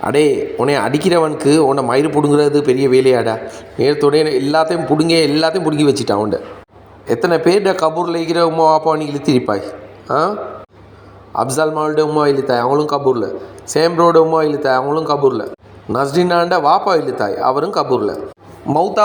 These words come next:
போன உண்ட வாப்பா இழுத்தியேடா, அந்த யூனிவர்சிட்டி பொடியண்ட உம்மா இழுத்து. நீங்கெல்லாம் நல்லவங்கன்னு காட்டுறீங்க. அட, எல்லாத்துக்குமே நான் உனக்கு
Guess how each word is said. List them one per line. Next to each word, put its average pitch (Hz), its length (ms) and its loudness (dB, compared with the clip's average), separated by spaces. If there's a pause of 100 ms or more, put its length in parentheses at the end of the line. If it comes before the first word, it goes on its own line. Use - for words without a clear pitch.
போன 208 180 -4
உண்ட 196 180 -2
வாப்பா 190 280 2
இழுத்தியேடா, 175 600 0 (100)
அந்த 147 120 -2
யூனிவர்சிட்டி 170 540 0
பொடியண்ட 165 360 2 (160)
உம்மா 165 260 0
இழுத்து. 135 280 0 (560)
நீங்கெல்லாம் 139 480 0
நல்லவங்கன்னு 185 560 -4
காட்டுறீங்க. 175 480 -2
அட, - 240 -2
எல்லாத்துக்குமே 202 540 0
நான் 175 140 2
உனக்கு 160 220 -4